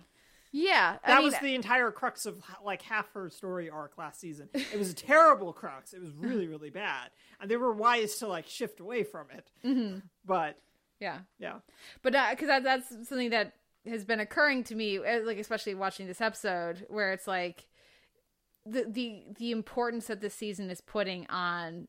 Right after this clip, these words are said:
Speaker 1: children and on, especially for Ernestine, um, sacrifice, the sacrifices she made for her children, what that cost her, whether it was worth it, all these different things is such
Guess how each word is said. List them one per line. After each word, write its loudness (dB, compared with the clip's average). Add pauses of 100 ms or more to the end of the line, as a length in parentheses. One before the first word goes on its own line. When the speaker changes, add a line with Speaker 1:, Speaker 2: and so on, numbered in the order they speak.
(120)
Speaker 1:
children -6
and -8
on, -6 (760)
especially -2
for -10
Ernestine, -10 (500)
um, -8 (400)
sacrifice, -4 (400)
the -14
sacrifices -6
she -8
made -4
for -8
her -4 (100)
children, -8
what -6
that -10
cost -2
her, -2 (320)
whether -2
it -6
was -8
worth -4
it, -2
all 2
these 0
different -10
things -6
is -10
such -6